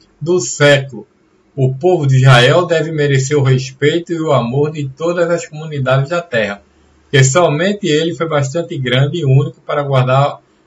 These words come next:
a ideal verdadeira de Deus, através dos martírios da escravidão e do deserto. Continuando Emmanuel, na dois mil e quatro,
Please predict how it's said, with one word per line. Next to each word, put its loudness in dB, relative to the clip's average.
a 2
ideal 2
verdadeira 0
de -8
Deus, -4
através -2
dos -10
martírios -2
da -2
escravidão -2
e -4
do -10
deserto. -4
Continuando 2
Emmanuel, -2
na -2
dois -2
mil 0
e 0
quatro, 0